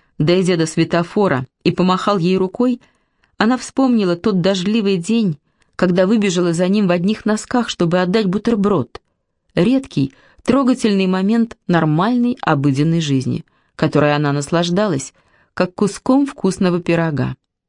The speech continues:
Поэтому она смогла поднять руку лишь до талии, хотя требовалось поднять хотя бы до груди и пошевелить пальцами, чтобы помахать в ответ.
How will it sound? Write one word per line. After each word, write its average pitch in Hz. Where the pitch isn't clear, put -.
Поэтому 170
она 156
смогла 156
поднять 160
руку 170
лишь 190
до 202
талии, 127
хотя 240
требовалось 220
поднять 220
хотя 170
бы 190
до 165
груди 139
и 240
пошевелить 190
пальцами, 127
чтобы 160
помахать 156
в 139
ответ. 123